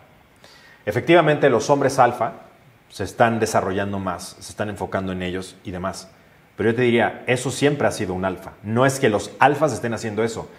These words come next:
más bien, los que hacen eso son alfas. No confundir la causa con el efecto.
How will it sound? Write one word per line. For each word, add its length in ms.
más 160
bien, 260
los 200
que 80
hacen 240
eso 160
son 180
alfas. 480
No 160
confundir 420
la 120
causa 280
con 100
el 120
efecto. 360